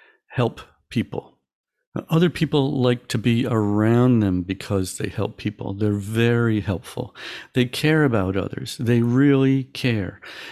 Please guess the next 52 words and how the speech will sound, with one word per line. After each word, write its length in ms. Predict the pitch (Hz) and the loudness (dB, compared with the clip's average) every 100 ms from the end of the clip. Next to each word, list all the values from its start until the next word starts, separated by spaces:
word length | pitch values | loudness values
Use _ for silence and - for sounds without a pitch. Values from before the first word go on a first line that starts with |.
| - | -2
And 100 | 139 | 2
it'll 160 | 185 208 | 4 2
show 540 | - 180 190 135 123 | 2 2 4 4 2
in 220 | 135 117 | 2 4
your 340 | 120 117 143 160 | 4 6 4 2
P 280 | - 113 104 | -2 0 0
and 120 | 101 | 2
L 320 | 98 104 117 | 0 0 -2
that 200 | 110 104 | -2 -2
you 280 | 101 135 202 | 0 2 2
care 520 | - 92 90 95 - - | -2 -4 -4 -10 -10 -4
about 240 | 101 98 | 0 2
others 320 | 101 98 - | 0 0 -4
too. 340 | - 147 104 - _ _ _ _ _ _ _ - | -2 -2 -2 -8 _ _ _ _ _ _ _ -2
Givers 400 | 156 160 185 123 | 0 2 0 0
gain, 480 | 120 127 127 127 101 | 0 2 4 4 2
as 140 | 87 | -2
I 60 | 101 | -4
like 200 | 104 - | -6 -10
to 100 | - | -10
say 240 | - 92 | -8 -6
from 240 | 87 98 95 | -6 -6 -4
time 220 | 101 92 | -4 -4
to 60 | |
time. 340 | 92 101 104 127 - - - - - | -4 -4 -2 -4 -10 -20 -18 -18 -4
Now, 280 | 156 156 156 | 0 2 2
just 320 | - - 214 | -2 -4 -4
to 60 | - | -2
be 120 | 208 | -4
clear 340 | - 185 151 131 | -2 0 2 4
that 280 | 131 135 | 2 0
when 220 | 131 135 135 | 0 2 4
I 140 | 156 | 2
say 600 | 160 - 165 147 139 135 | 0 0 2 2 2 -2
someone 460 | - - 135 127 127 | -4 0 2 4 2
can 180 | 131 120 | 0 2
go 180 | 117 | 2
from 340 | 110 - 104 98 | 0 0 2 2
zero 580 | 98 120 120 113 110 104 | 0 0 2 2 0 -2
to 180 | - | -4
hero, 580 | 104 123 135 135 117 113 | -4 0 0 2 0 0
I, 380 | - 131 135 151 | -2 -2 -2 0
I'm 100 | 131 | 0
not 160 | 151 190 | 2 2
at 80 | |
all 280 | 143 160 190 | 2 4 4
implying 560 | 120 - 120 110 107 98 | 0 -2 0 0 0 -2
that 100 | 92 | -4
this 160 | 107 | -6
process 640 | - - 107 101 - - - | -6 -4 -4 -4 -6 -8 -10
is 80 | - | -8
quick. 480 | - 127 - - | -2 -2 -4 -16